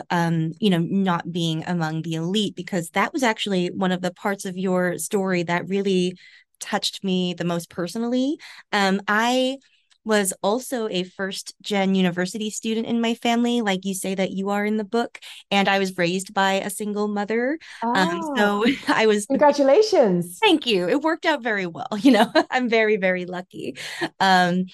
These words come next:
Speaker 1: so there was a lot there that really spoke to, you know, my life too. And I think it was very interesting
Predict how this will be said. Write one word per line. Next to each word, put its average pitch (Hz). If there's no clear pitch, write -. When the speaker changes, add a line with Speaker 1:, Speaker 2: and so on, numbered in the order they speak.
Speaker 1:
so 247
there 254
was 247
a 240
lot 226
there 233
that 202
really 202
spoke 202
to, 202
you 233
know, 202
my 233
life 262
too. 339
And 254
I 226
think 254
it 247
was 214
very 269
interesting 185